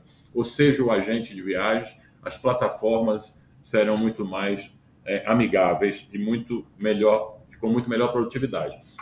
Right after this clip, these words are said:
A partir daí, no ano que vem, todo o nosso foco vai ter que ser feito para redução substancial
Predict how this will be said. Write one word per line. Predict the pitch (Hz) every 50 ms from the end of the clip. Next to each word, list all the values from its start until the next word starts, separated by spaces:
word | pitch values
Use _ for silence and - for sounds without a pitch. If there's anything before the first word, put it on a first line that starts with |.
| - - -
A | - 202
partir | 202 - 196 151 123 - - - 175 175 151
daí, | 139 131 117 113 120 135 139 131
no | 123 123 139
ano | 160 160 147 -
que | - 110
vem, | 90 101 120 135 135 120 98 - - - _ _ _ -
todo | - 180 208 202 185
o | 170
nosso | 151 147 135 127 - - 110
foco | - - 117 127 131 117 - 120
vai | 113 127 117 -
ter | - 135
que | 131 -
ser | - - - 120 110 -
feito | - - - 131 135 - - - - - - - _ _ _ _ - _
para | - 120 117
redução | 131 156 175 165 165 139 - - - - 139 151 147 131
substancial | - - 160 151 147 135 - - - 127 120 - - - 98 101 107 117 113 98 - - - -